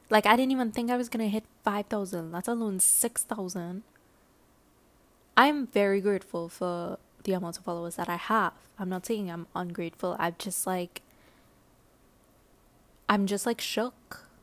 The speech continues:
you know? I genuinely, I,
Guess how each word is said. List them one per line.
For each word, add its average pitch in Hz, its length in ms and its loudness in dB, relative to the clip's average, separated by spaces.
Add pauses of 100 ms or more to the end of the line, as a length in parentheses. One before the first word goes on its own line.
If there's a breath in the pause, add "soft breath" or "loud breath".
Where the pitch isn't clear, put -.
(180)
you 185 240 -6
know? 185 360 -6 (2000)
I 208 120 4
genuinely, 180 1080 -2 (380)
I, 180 640 -2